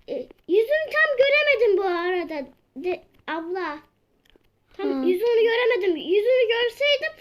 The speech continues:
Speaker 1: e, di-, direkt döverdim onu. Ama evi-, elinde s-, sopa vardı, o yüzden dövemedim.
Speaker 2: Bize bir şey söyleyeceğim de sen aç mısın? Bir yemek yapayım. Ya da
Speaker 1: Hayır.
Speaker 2: pizza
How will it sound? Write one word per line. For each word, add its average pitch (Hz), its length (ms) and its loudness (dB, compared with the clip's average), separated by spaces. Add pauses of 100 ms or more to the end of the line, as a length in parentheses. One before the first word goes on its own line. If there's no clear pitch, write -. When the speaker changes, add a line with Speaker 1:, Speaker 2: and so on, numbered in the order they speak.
(240)
Speaker 1:
e, 403 280 -4 (800)
di-, 320 180 0
direkt 427 300 0
döverdim 381 540 -2
onu. 262 240 -6
Ama 508 540 -6
evi-, 415 320 0
elinde 480 440 2 (100)
s-, - 260 -18
sopa 415 220 -4
vardı, 415 460 -2
o 466 60 0
yüzden 415 260 -4
dövemedim. 339 580 -4 (560)
Speaker 2:
Bize 269 500 -2
bir 269 100 -4
şey 381 200 -4
söyleyeceğim 403 580 0
de 359 80 2
sen 359 260 0
aç 403 360 -2
mısın? 320 440 -4
Bir 294 60 -2
yemek 320 480 0
yapayım. 269 800 -6
Ya - 120 0
da - 40 4
Speaker 1:
Hayır. 339 120 0
Speaker 2:
pizza 392 320 0